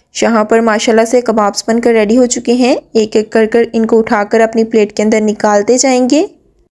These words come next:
और ये इतने मज़ेदार, इतने डिलीशियस बनते हैं कि आप हर बार इसी रेसिपी को ट्राई करना चाहेंगे। इसी तरह से मैं कुछ और कबाब्स भी फ्राई कर लूँगी।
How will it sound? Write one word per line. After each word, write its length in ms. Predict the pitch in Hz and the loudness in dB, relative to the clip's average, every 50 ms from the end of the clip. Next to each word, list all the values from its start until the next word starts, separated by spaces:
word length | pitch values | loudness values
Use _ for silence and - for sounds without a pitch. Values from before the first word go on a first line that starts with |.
| _ - | _ -2
और 120 | 226 226 | 0 0
ये 140 | 220 233 220 | 0 0 -2
इतने 340 | 226 233 - - 240 262 269 | -2 -4 -4 -2 0 2 2
मज़ेदार, 600 | 262 240 233 - 226 214 220 208 208 208 214 226 | 2 2 0 0 0 0 0 0 0 0 0 -2
इतने 360 | - - 233 - 240 240 247 | -2 -4 -4 -2 0 0 0
डिलीशियस 540 | 226 233 214 196 202 - - - 285 302 - - | 2 0 0 0 -2 -2 0 -2 -2 0 0 0
बनते 280 | 262 254 240 240 240 262 | 0 0 0 0 0 0
हैं 240 | 254 240 247 269 277 | 2 2 0 0 0
कि 120 | - 240 | 0 0
आप 180 | 214 202 - - | -2 -2 -4 -6
हर 220 | - - 233 214 220 | -4 -2 -2 0 0
बार 260 | 220 214 214 220 - 240 | 0 0 -2 -2 -2 -4
इसी 220 | 233 - - 269 | -4 0 2 2
रेसिपी 320 | 277 269 269 269 - 262 254 | 2 2 0 0 -2 -2 0
को 100 | 277 269 | 0 0
ट्राई 240 | 269 262 240 233 | 2 2 0 0
करना 260 | 233 247 233 233 240 240 | 0 0 0 0 0 0
चाहेंगे। 640 | - 247 240 233 240 233 240 240 254 285 359 403 - _ _ _ _ _ _ - | 0 0 0 0 0 0 0 2 2 0 0 -2 -6 _ _ _ _ _ _ -2
इसी 220 | 240 233 - 269 | -2 0 0 0
तरह 280 | 254 262 262 247 247 247 | 0 2 2 2 2 0
से 160 | 247 - 254 | 0 0 0
मैं 160 | 240 247 240 | 0 0 0
कुछ 280 | 240 240 240 240 - - | 0 0 -2 -2 0 0
और 160 | 214 220 247 | 2 2 2
कबाब्स 480 | 247 - 247 262 247 240 240 240 - - | 0 0 0 0 0 -2 -2 -4 -4 -2
भी 100 | 262 254 254 | -2 -2 0
फ्राई 280 | - 269 233 220 226 | 0 0 0 0 0
कर 200 | 220 233 220 220 | 0 0 0 0
लूँगी। 480 | 226 233 240 233 233 220 233 254 320 | 2 2 2 2 2 2 2 2 0